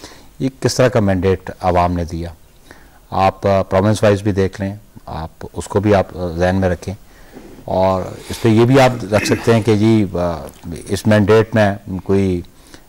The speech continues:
अ, किसी authority का, किसी group का कोई ulterior motive तो नहीं था इसमें। ये सारी बातें मद्देनजर रखते हैं। इसीलिए पाकिस्तान People's Party reconciliation की politics पे आई है,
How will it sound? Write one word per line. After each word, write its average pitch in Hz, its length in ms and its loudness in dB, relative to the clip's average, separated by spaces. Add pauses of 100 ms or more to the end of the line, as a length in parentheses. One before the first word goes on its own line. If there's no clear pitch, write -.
(140)
अ, 90 180 -8 (200)
किसी 104 440 -4 (2000)
authority 104 480 2
का, 87 260 -8 (460)
किसी 92 460 0 (500)
group 101 320 0
का 87 320 -4 (240)
कोई 92 140 -4
ulterior 101 400 0
motive 95 420 0
तो 98 80 -4
नहीं 92 160 -4
था 95 140 -8
इसमें। - 280 -12 (280)
ये 160 80 4
सारी 151 200 4
बातें 131 260 4
मद्देनजर 107 300 4
रखते 101 160 -2
हैं। 127 60 -8 (360)
इसीलिए 208 380 2
पाकिस्तान 147 540 0
People's 127 340 0
Party 120 320 -2
reconciliation 113 600 -2
की 107 120 -6
politics 92 360 -4
पे 90 120 -10
आई 78 140 -10
है, - 240 -20